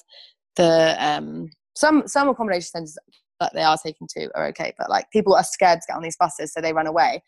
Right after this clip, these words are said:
Um, basically when the police do come, but, like, they hurt themselves by running away because they're jumping over fences. So we see a lot of, like, injuries that have come from, like, running away from the police, like, sprained ankles, like, broke, like, different,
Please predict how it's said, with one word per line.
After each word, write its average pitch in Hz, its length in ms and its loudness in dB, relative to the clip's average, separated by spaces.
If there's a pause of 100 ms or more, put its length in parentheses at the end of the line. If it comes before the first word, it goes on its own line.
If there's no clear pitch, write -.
(500)
Um, 156 380 0
basically 160 340 -6
when 156 140 0
the 156 60 -2
police 156 240 -4
do 170 220 2
come, 160 320 0
but, - 100 -4
like, 156 180 0
they 160 160 2
hurt 165 200 2
themselves 151 400 -2
by 156 120 2
running 151 220 -2
away 151 160 2
because 147 160 -10
they're 147 100 -4
jumping 151 320 -2
over 147 120 -4
fences. - 420 -4
So 160 120 0
we 160 140 0
see 165 200 -2
a 160 40 0
lot 160 160 2
of, - 140 -8
like, 120 200 2 (420)
injuries 165 380 0
that - 80 -6
have - 120 -14
come 160 180 2
from, 160 140 -6
like, 147 140 2
running 151 180 2
away 147 160 2
from 147 140 -8
the 143 120 -8
police, 165 220 -2
like, 131 100 -8
sprained 147 320 0
ankles, 156 560 -2
like, 131 220 0
broke, 151 240 2
like, - 140 0 (220)
different, - 360 -8